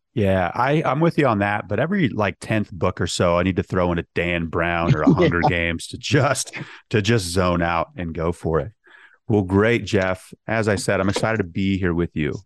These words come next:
Speaker 1: Uh, we are just two people who decided to quit drinking. Our stories are different, but there's a lot of similarities. And I'm excited to share your story, and you might learn a bit, a little bit more about mine as well with, with listeners. You ready to do this?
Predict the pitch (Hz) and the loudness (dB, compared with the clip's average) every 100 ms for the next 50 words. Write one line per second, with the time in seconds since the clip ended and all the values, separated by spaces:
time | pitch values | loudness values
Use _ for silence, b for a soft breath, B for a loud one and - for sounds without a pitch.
0 | _ _ 90 85 82 80 87 101 87 87 | _ _ -2 0 0 0 2 2 2 -4
1 | - 113 117 120 107 101 98 98 82 - | 0 2 4 2 0 0 2 2 0 -2
2 | 90 87 92 - 78 92 98 113 113 - | -4 -2 -4 -4 -2 0 0 -2 -6 -8
3 | B B B B 78 - 98 92 82 - | B B B B -6 0 2 2 2 0
4 | 127 127 127 127 - - 80 87 80 85 | 0 2 2 0 -2 -10 -4 -2 -2 -4
5 | 80 82 78 - 82 85 92 95 90 92 | -2 0 0 0 0 0 2 2 2 0
6 | - b b b - 117 127 131 123 120 | -2 b b b -2 0 2 4 4 2
7 | 120 120 117 - 120 113 117 127 120 104 | 0 0 -2 0 2 2 2 0 -2 -4
8 | 123 - 101 104 151 104 80 85 82 95 | -2 0 2 2 0 -2 -2 0 0 2
9 | 95 90 92 95 90 92 92 87 - 87 | 2 2 2 2 0 0 0 0 -2 -2
10 | 82 87 90 90 82 85 95 98 107 - | -2 -2 -2 -2 -2 -2 0 0 -2 -2
11 | 110 - 123 - 76 71 80 87 87 95 | -4 0 0 0 -2 -2 0 0 2 4
12 | 113 147 - | 4 2 -2